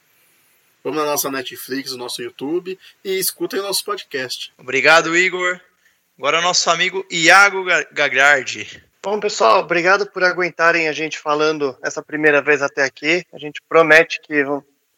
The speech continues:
Speaker 3: estamos sempre em constante evolução. Deixem comentários, feedbacks, críticas, sugestões, elogios na, nas nossas redes sociais que o Chui já citou. É, sigam-me no meu Instagram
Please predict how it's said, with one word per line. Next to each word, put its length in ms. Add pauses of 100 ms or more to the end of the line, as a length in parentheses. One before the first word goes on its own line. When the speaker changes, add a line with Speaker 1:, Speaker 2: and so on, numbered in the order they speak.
(140)
Speaker 3:
estamos 260
sempre 260
em 60
constante 480
evolução. 640 (540)
Deixem 640
comentários, 840
feedbacks, 840 (160)
críticas, 1000
sugestões, 580
elogios 760 (720)
na, 220
nas 220
nossas 340
redes 180
sociais 380
que 120
o 60
Chui 280
já 160
citou. 460 (420)
É, 200
sigam-me 480
no 120
meu 120
Instagram 540